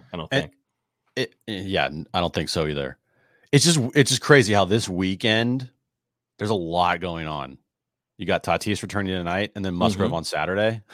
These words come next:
Speaker 1: Yep.
Speaker 2: <laughs> And then you're, next week, you're in Mexico City versus the Giants.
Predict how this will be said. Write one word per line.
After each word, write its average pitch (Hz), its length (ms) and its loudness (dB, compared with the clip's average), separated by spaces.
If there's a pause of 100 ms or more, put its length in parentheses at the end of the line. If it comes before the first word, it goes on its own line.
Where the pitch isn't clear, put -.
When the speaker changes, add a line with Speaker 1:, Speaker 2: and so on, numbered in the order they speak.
(140)
Speaker 1:
Yep. 98 420 -2
Speaker 2:
<laughs> - 60 -20 (520)
And 101 160 -4
then 90 460 -4
you're, 87 720 -6 (580)
next 104 280 0
week, 98 420 -4 (580)
you're 92 160 -6
in 92 120 -4
Mexico 92 320 -2
City 104 500 -2 (560)
versus 90 140 -6
the - 100 -20
Giants. 95 640 -4